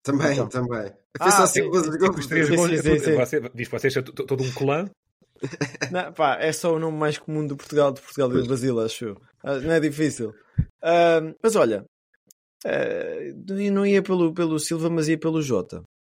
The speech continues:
Speaker 2: Vocês não acham que aquele Jota tem pezinhos para estar assim num
Speaker 1: O Grealish português.
Speaker 2: É, é.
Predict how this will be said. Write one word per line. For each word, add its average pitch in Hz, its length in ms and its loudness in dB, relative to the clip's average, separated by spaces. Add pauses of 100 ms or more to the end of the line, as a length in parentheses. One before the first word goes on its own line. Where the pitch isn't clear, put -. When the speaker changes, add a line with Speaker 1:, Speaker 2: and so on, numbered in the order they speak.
(500)
Speaker 2:
Vocês - 200 -10
não - 80 -2
acham 190 220 0
que 165 80 -2
aquele 147 200 -2
Jota 127 300 -4
tem 127 160 -4
pezinhos 113 460 -2
para - 120 -8
estar 113 160 -2
assim 110 300 -6
num 104 340 -10 (880)
Speaker 1:
O 131 60 -10
Grealish 151 440 2
português. 110 520 -4 (600)
Speaker 2:
É, 156 260 4 (340)
é. 135 280 -2